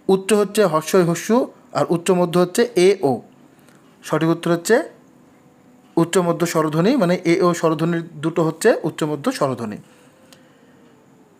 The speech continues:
"হে বিজয়ী বীর নবজীবনের প্রাতে, নবীন আশার খড়গ তোমার হাতে।" এখানে বিজয়ী বীর কাকে বলা হয়েছে?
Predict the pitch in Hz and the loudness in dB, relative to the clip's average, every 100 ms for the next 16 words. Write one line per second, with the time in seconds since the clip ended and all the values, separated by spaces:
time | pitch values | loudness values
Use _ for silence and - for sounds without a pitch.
0 | _ _ _ _ _ _ 165 214 180 190 | _ _ _ _ _ _ 0 2 2 2
1 | 196 202 175 185 220 254 - _ 156 165 | 2 2 4 4 4 0 -6 _ -2 0
2 | 170 165 165 170 175 175 170 156 - 190 | 0 0 2 2 2 0 0 -2 2 2
3 | 262 - - _ _ _ _ - - _ | 2 -4 -20 _ _ _ _ -20 -20 _
4 | _ _ 170 190 196 233 220 180 - 208 | _ _ 2 2 2 -2 0 -2 2 0
5 | 214 - 160 202 180 180 165 147 131 123 | 0 -2 0 0 -2 0 0 0 -4 -6
6 | 110 - _ _ _ _ - 185 220 214 | -10 -12 _ _ _ _ -2 -2 0 0
7 | 170 165 190 202 170 170 156 - - 165 | 0 2 2 2 2 2 2 2 0 0
8 | 202 180 151 131 123 113 - | 2 2 2 0 -4 -6 -10